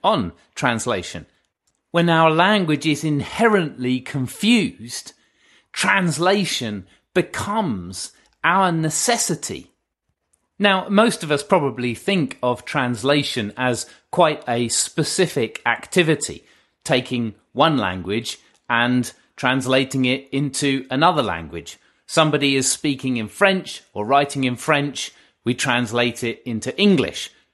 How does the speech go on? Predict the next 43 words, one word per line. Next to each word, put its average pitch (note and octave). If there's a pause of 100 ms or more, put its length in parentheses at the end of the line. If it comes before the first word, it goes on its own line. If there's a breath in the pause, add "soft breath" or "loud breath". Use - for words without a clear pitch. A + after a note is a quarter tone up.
(260)
And B2+
people D#3+
that C#3+
do E3
translation D#3+ (120)
are C#3
people E3
that E3+
are E3
at E3
least D#3+
bilingual. F3 (220 soft breath)
They're C3
competent D3+
in A#2+
both E3+
languages, E3+
able D3
to C#3+
know F3
the D3+
meaning D#3+ (160 soft breath)
in D3+
one G#3+
language B2 (200 soft breath)
so G3+
that B2+
they D3+
can D3
recreate C3+
it B2+
in B2+
another. C#3+ (760)
But G3+
what G#3
Derrida D#3
does C#3
in B2+
Détour A2+
de G2+
Babel E2+
is E3+
to F#3+